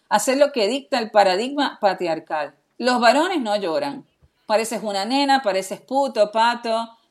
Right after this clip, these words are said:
tienen lagrimales, sentimientos, son humanos, entonces ¿por qué no podrían llorar? Bueno, porque se define que lo emocional es débil y vulnerable,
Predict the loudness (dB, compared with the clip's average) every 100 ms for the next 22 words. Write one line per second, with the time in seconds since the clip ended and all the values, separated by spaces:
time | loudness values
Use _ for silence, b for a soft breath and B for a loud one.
0 | _ -6 -2 -2 0 0 0 -2 -2 -2
1 | -2 -4 -8 -14 -10 -4 -4 -2 -2 0
2 | -2 -2 -2 -2 0 -2 -2 2 4 4
3 | 0 -4 -6 -4 -2 0 0 0 2 0
4 | 0 -2 0 -2 -4 _ _ _ _ _
5 | _ -4 2 2 2 0 0 0 0 0
6 | 0 2 2 2 2 -2 0 2 4 2
7 | 0 -4 -4 0 2 2 0 -2 -4 -4
8 | -2 2 4 6 4 2 -4 -8